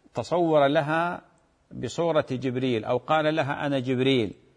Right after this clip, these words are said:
ويعني اعتقدت بأنه جبريل. جبريل لا ينزل إلا على الأنبياء والمرسلين،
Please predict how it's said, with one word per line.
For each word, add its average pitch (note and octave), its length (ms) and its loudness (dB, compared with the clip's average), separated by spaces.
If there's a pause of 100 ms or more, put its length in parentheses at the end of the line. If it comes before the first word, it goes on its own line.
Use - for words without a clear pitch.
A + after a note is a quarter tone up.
(260)
ويعني B2 1500 -2
اعتقدت D#3+ 640 -2
بأنه C3+ 320 -2
جبريل. A#2+ 480 -2
جبريل D3 640 0
لا D#3 100 2
ينزل D#3 380 -2
إلا C#3+ 240 0
على C3 180 -2
الأنبياء C3 540 -2
والمرسلين، G#2+ 600 -4